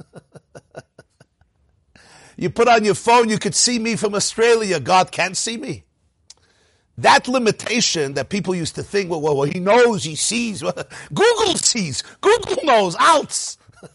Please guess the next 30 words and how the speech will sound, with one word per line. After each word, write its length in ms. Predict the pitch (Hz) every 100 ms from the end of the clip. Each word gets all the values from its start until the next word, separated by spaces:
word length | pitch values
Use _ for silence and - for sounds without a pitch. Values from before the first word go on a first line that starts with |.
| _ _ _
They 140 | 135
know 100 | 156
where 320 | 156 190 208 185
I 80 | 151
am, 300 | 151 135 123
what 160 | 175
I'm 180 | 165 135
doing. 300 | 151 151 139
I'm 120 | 123
soon 180 | - 147
gonna 160 | 139 127
get 160 | 131
a 60 | 123
note. 400 | 143 160 147 - _ _ _ - _ 156 _ 160 - _ 104 _ _ _ _ 175
<laughs> 600 | _ 190 _ _ - -
Al-, 100 | 180
but 160 | 170
it's 120 | 175
algorithms. 760 | 175 208 247 294 127 98 - - _ _ _ _ _ _ _ -
Ayin 360 | 208 254 220
Roya 260 | 208 240 233
V'Ozen 380 | 196 226 214 196
Shemas 560 | - 180 208 226 180
today 420 | - 180 233 202 - - -
is 120 | 156
not 180 | 196 202
a 60 |
Pella, 400 | - 214 208 120 - _ _
right? 500 | - 123 - - - _ _ _ _ _ _ _
Between, 500 | 139 - 165 156 127